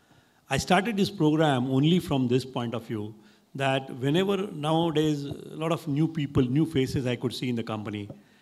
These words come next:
they don't, means they are very fresh and they don't know this organization. But then I know for the last forty years, and the organization is seventy years old,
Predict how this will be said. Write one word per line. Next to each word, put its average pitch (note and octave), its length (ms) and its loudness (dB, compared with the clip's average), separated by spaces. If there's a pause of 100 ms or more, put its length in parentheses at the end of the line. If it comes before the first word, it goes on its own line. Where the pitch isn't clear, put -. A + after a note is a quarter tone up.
(180)
they D#3 100 0
don't, F3+ 420 4
means E3 240 4
they E3 240 6
are E3 200 4
very D#3+ 420 2
fresh - 520 -2 (360)
and C3+ 300 0
they D3 120 8
don't F3+ 320 6
know F#3+ 140 8
this E3+ 240 8
organization. A#2+ 760 -2 (1600)
But C3+ 220 -2
then G#3+ 640 4 (200)
I G#3 240 8
know G3 260 8
for F3 120 6
the D#3+ 60 4
last D3+ 280 4
forty D3+ 220 0
years, D3+ 220 4
and C#3 200 2
the C3+ 200 0
organization C3+ 640 0
is C3 100 -2
seventy C3+ 260 2
years B2+ 260 2
old, C3 480 8